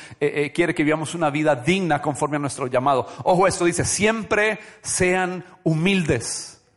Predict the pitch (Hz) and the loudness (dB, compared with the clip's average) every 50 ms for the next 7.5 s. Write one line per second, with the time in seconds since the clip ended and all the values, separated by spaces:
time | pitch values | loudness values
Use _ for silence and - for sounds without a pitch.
0 | _ _ _ _ _ _ _ - 180 180 147 180 165 147 - - - 160 147 - | _ _ _ _ _ _ _ -2 -2 -2 0 -2 -2 -2 -4 -2 -2 -2 -2 0
1 | - 147 139 139 135 - - - 131 - - - - - - - - - - - | -2 -2 -2 -2 -4 -4 -4 -6 -6 -6 -8 -14 -14 -10 -4 -4 -2 -2 -2 0
2 | 196 208 220 220 208 - 214 214 208 - - 202 208 208 208 208 196 180 185 185 | 0 0 0 0 0 0 2 2 2 2 2 2 2 2 2 0 0 0 2 2
3 | 196 214 220 214 220 208 165 139 - - - - - - _ _ _ _ _ _ | 4 4 4 4 2 0 0 -2 -2 -6 -10 -14 -16 -18 _ _ _ _ _ _
4 | _ _ _ _ _ _ _ - - 180 196 196 196 220 214 196 196 185 208 214 | _ _ _ _ _ _ _ -4 -2 0 2 2 2 2 0 -2 0 2 2 4
5 | 220 208 175 151 - - - - _ _ _ _ _ _ _ _ _ _ _ - | 2 2 0 -4 -10 -20 -20 -20 _ _ _ _ _ _ _ _ _ _ _ -8
6 | - - 202 214 226 233 240 247 240 240 233 226 - - - _ - - - 202 | -2 0 2 4 4 2 2 0 -2 -6 -10 -12 -16 -20 -20 _ -8 -2 0 2
7 | 226 233 240 233 240 240 233 214 202 185 | 4 4 2 2 -2 -4 -8 -12 -14 -18